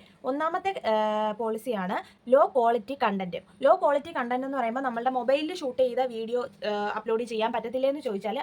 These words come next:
അതല്ല, നമ്മളുടെ വീഡിയോയുടെ ക്വാളിറ്റി അല്ല ഇവിടെ നോക്കുന്നത്. ആ, അതായത് നമ്മുടെ വീഡിയോയിൽ ഇപ്പം നമ്മൾ മൊബൈലിലായിക്കോട്ടെ ക്യാമറയിലായിക്കോട്ടെ നമ്മൾ ഷൂട്ട് ചെയ്തു, ഷൂട്ട് ചെയ്യുമ്പം ആ വീഡിയോയിൽ നമ്മൾ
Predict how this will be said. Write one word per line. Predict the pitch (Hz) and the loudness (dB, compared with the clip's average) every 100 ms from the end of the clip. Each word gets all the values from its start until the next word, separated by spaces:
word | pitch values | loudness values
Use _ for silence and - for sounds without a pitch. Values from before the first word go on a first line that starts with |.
| 220 | -2
അതല്ല, | 220 202 190 269 - - | 0 0 0 -4 -8 -6
നമ്മളുടെ | 226 240 311 254 | -4 -2 -2 -2
വീഡിയോയുടെ | 262 294 339 359 381 | -4 0 2 4 4
ക്വാളിറ്റി | 220 226 220 277 | 2 2 0 0
അല്ല | 196 233 | 2 2
ഇവിടെ | 208 208 | 0 -2
നോക്കുന്നത്. | 185 180 180 170 277 - - - | -4 -4 -6 0 0 -2 -12 -2
ആ, | 220 - | -2 0
അതായത് | 240 262 330 - 277 | 0 2 0 -2 0
നമ്മുടെ | 269 320 403 359 | 0 2 0 0
വീഡിയോയിൽ | 247 254 240 170 170 | -2 -2 0 0 -2
ഇപ്പം | 220 277 | -4 -2
നമ്മൾ | 233 247 320 233 | 0 0 0 0
മൊബൈലിലായിക്കോട്ടെ | 226 247 285 247 220 226 226 339 | 2 2 2 0 0 -2 -2 -2
ക്യാമറയിലായിക്കോട്ടെ | 330 247 254 269 254 202 202 208 294 | 0 2 2 2 0 -2 -2 -4 -4
നമ്മൾ | 233 269 | -4 -4
ഷൂട്ട് | 233 214 240 | -4 -6 -2
ചെയ്തു, | 214 180 269 - - | -2 0 -2 -4 -14
ഷൂട്ട് | 320 339 359 | -10 -8 -6
ചെയ്യുമ്പം | 254 226 247 - 240 | -4 -2 -2 0 0
ആ | 311 302 | 0 0
വീഡിയോയിൽ | 247 254 226 285 - 240 | 0 2 4 2 -2 -4
നമ്മൾ | 226 262 339 | -4 -2 -2